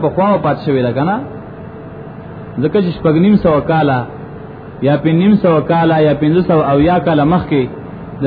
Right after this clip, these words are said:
نبی صلی الله علیه وسلم نه عیسی علیه السلام راغلی دی. او دا زما په خیال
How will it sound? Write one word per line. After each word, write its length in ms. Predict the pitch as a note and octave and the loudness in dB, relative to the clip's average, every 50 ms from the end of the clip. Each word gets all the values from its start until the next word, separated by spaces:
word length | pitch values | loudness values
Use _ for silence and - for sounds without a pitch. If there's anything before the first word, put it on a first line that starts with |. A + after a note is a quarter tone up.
| C#3 D3 | 2 4
نبی 120 | D3 D#3+ | 4 4
صلی 260 | F3+ F3+ D#3+ D3+ D#3+ | 4 2 2 2 2
الله 40 | D#3 | 2
علیه 180 | D3+ D3 C#3 D3+ | 2 2 2 2
وسلم 160 | D#3 E3 D#3+ | 4 4 4
نه 100 | D#3 D3 | 4 4
عیسی 240 | C#3 C#3 - - D#3 | 4 2 2 2 4
علیه 180 | D3+ C#3+ C#3 B2 | 4 4 4 4
السلام 280 | - B2 B2 B2 A#2+ | 4 4 4 4 4
راغلی 320 | A#2 A2+ A2 A2 A2 A2+ G#2+ G#2 | 4 2 2 0 0 0 -2 -4
دی. 60 | G2 - - - - - - - - - - - - - - - - - - - | -6 -8 -12 -16 -16 -16 -16 -16 -16 -16 -16 -16 -16 -16 -16 -16 -16 -10 -6 -2
او 100 | B2+ C3+ | 0 2
دا 220 | C#3 C#3+ E3+ F3 E3+ | 2 2 2 2 2
زما 200 | D#3 E3 E3 F3 | 4 4 2 2
په 100 | E3 E3+ | 2 0
خیال 260 | D#3 - E3+ F3 E3 | 0 2 2 2 2